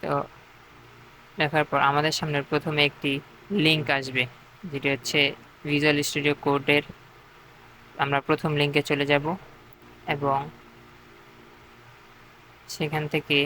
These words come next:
দেখব আমাদের সামনে তিনটি পপআপ আসবে, অর্থাৎ তিনটি ডিভাইসের জন্য দেখাবে, Windows, Mac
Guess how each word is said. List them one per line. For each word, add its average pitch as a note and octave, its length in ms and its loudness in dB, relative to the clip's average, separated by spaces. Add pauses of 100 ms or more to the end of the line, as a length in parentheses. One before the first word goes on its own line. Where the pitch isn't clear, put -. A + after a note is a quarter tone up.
(1040)
দেখব C#3+ 220 0 (1700)
আমাদের C#3+ 300 0
সামনে D3+ 200 0 (120)
তিনটি D#3 320 0 (920)
পপআপ C#3 360 2
আসবে, C3 200 -6 (100)
অর্থাৎ D3 240 -2 (360)
তিনটি D#3 440 0 (640)
ডিভাইসের C#3+ 500 4
জন্য C#3 220 0 (220)
দেখাবে, C3+ 320 -2 (220)
Windows, D3 560 4 (340)
Mac C#3 280 4